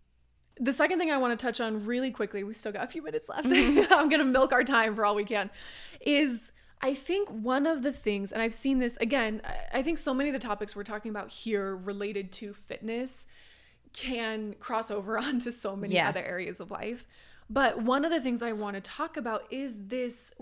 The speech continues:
Speaker 1: rhetoric or this kind of, it's, like, implicitly communicated that we use fitness as a dogma.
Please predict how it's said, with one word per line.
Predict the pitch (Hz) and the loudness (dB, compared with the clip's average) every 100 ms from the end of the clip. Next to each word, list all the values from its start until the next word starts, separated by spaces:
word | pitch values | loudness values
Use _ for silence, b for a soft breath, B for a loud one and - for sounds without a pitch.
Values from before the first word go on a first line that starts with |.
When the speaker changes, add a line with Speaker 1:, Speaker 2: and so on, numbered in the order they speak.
| 202 | -10
Speaker 1:
rhetoric | 220 277 320 320 330 320 - | -4 -2 -2 -2 -4 -6 -6
or | 233 | -4
this | 240 | -6
kind | - 294 320 | -8 -8 -6
of, | 269 - b b b b | -8 -10 b b b b
it's, | - 262 | -8 -2
like, | 262 240 | -2 -2
implicitly | 254 277 285 269 240 254 214 220 | -2 -2 -2 -4 -4 -4 -8 -8
communicated | - 202 202 202 - 202 190 180 | -8 -6 -6 -8 -8 -10 -10 -10
that | 196 - b b b b b _ _ | -10 -12 b b b b b _ _
we | 226 240 | -6 -2
use | 240 285 320 - | 2 2 2 0
fitness | 254 233 226 | -2 -4 -4
as | 214 202 | -6 -8
a | |
dogma. | 202 202 202 - - | -8 -8 -8 -14 -16